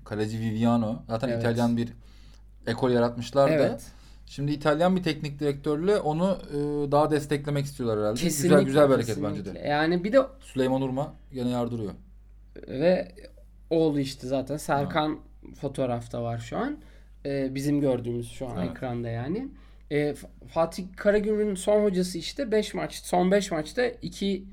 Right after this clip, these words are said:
Speaker 2: beraberlik mi ne aldı? Üç mağlubiyet. Ee, kötü bir durumdaydı ama yine kırk dört puanla sekizinci sırada. Büyük olasılıkla orada başka mevzular da vardır. Ama bir yardımcı hocayı,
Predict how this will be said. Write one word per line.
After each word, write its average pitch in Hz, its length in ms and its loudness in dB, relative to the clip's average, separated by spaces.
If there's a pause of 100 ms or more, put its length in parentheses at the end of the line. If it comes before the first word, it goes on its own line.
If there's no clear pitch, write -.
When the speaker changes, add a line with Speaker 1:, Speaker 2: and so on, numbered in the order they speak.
(520)
Speaker 2:
beraberlik 170 600 6
mi 165 100 -2
ne 170 80 4
aldı? 143 280 0
Üç 151 220 -8
mağlubiyet. 147 680 -4 (420)
Ee, 127 160 -12
kötü 170 300 -6
bir 175 120 -2
durumdaydı 143 380 -2
ama 254 140 0
yine 208 520 0 (420)
kırk 180 260 -6
dört 214 220 2
puanla 196 300 0
sekizinci 196 580 -2
sırada. 156 480 -4 (480)
Büyük 208 260 2
olasılıkla 240 300 0
orada 226 260 0
başka 208 600 0
mevzular 185 600 4
da 160 120 4
vardır. 131 540 2 (120)
Ama 220 220 2
bir 240 60 4
yardımcı 208 540 8
hocayı, 208 600 2